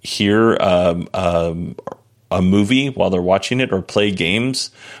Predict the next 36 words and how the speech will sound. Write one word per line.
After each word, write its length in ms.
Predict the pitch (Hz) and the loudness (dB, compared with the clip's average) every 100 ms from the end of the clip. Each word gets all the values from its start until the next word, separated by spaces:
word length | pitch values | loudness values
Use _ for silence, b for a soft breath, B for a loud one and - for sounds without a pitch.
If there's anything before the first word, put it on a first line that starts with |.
| B | B
without 280 | 98 101 90 | -2 0 0
distracting 480 | 95 - 95 - 95 | -2 0 -2 0 -2
the 60 | |
driver 500 | 82 85 95 104 110 | 0 0 0 2 2
and 140 | 90 85 | 0 -2
whoever 340 | 95 95 92 | -2 0 2
else 200 | 92 - | 0 0
is 140 | 95 | 0
up 140 | 90 - | -2 0
front. 300 | 101 135 113 | -2 -2 -2
But 120 | - | -4
again, 280 | 98 92 104 | -2 -2 -2
you 80 | 110 | -2
gotta 160 | 92 87 | -2 -2
have 200 | 90 90 | -4 -4
that 180 | 82 - | -4 -2
rear 220 | 90 92 | -2 -2
touch 300 | - 95 - | -2 -6 -6
screen. 420 | - 110 131 160 - B B B B B B B B B _ _ - | -4 -2 -2 -4 -10 B B B B B B B B B _ _ -12
The 200 | 104 104 | -2 0
Apple 240 | 117 113 | 0 0
Podcast 640 | - 95 98 - 127 131 - | -2 0 0 0 -2 -2 0
app 260 | 131 151 | 0 0
is 160 | - - | -4 -6
coming, 480 | - 147 160 190 160 | -2 -2 0 -2 -2
which 240 | 98 - | -4 -4
is 220 | 90 85 | -6 -6
really 400 | 95 92 180 139 | -6 0 2 4
exciting 500 | 95 - 90 87 107 | 2 0 0 0 -2
'cause 220 | 120 - 85 | -4 -4 -2
I 180 | 110 | -2
don't 240 | 170 117 69 | 0 -2 0
like 220 | 117 143 | -2 -2
the 80 | 98 | -8
TuneIn 340 | - 131 98 | -2 0 0
app 220 | 85 78 | 0 -2